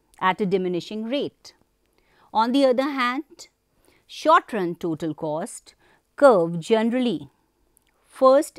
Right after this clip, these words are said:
rises at diminishing rate and then it starts rising at an increasing rate.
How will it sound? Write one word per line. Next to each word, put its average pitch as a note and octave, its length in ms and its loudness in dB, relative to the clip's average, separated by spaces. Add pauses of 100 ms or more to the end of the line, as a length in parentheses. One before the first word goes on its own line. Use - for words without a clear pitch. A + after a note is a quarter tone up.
rises F3+ 680 -4 (340)
at G#3+ 440 -4
diminishing F#3+ 500 -4
rate B3 360 -4 (320)
and G#3 360 -4
then D4+ 360 0
it A#3 260 -2
starts G#3 400 -2
rising F#3 640 -6
at F3 200 -2
an A#3+ 220 -8
increasing B3 680 -4
rate. - 360 -14